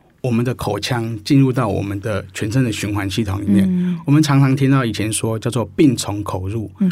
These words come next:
Speaker 2: 是真的。
Speaker 1: 可是这个细菌会经由我们的口腔里面，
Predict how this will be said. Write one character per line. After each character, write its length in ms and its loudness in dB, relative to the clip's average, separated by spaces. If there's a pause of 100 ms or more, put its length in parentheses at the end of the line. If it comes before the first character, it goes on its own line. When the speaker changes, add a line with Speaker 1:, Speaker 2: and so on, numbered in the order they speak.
Speaker 2:
是 100 2
真 260 4
的。 140 -2
Speaker 1:
可 140 4
是 120 6 (220)
这 100 0
个 160 4 (120)
细 240 2
菌 200 4
会 160 6
经 160 0
由 160 2
我 140 0
们 140 0
的 100 -2
口 320 -2
腔 340 2
里 140 4
面， 340 4